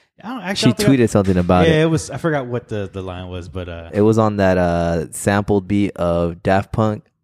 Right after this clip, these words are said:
Speaker 1: That's it, yeah.
Speaker 2: Yeah.
Speaker 1: That's it, that's it.
Speaker 2: Something
Speaker 1: Uh,
Speaker 2: about she gets shots in the ass, but she's still a stallion.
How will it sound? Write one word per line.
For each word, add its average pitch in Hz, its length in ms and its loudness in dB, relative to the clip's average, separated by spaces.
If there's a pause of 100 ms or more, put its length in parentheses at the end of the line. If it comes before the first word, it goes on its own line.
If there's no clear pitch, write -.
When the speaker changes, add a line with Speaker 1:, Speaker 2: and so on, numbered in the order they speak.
(400)
Speaker 1:
That's 95 220 -14
it, 90 80 -16
yeah. 90 260 -10
Speaker 2:
Yeah. 92 280 0
Speaker 1:
That's 82 100 -4
it, 87 100 -14
that's 87 180 -18
it. 82 120 -20 (220)
Speaker 2:
Something 117 320 2
Speaker 1:
Uh, 117 60 4
Speaker 2:
about 98 600 2
she 117 180 -2
gets 107 220 2
shots 104 320 2
in 101 80 -6
the 98 120 -2
ass, 98 280 0
but 98 160 -2
she's - 140 -10
still 101 220 -2
a 92 40 -2
stallion. 101 560 -2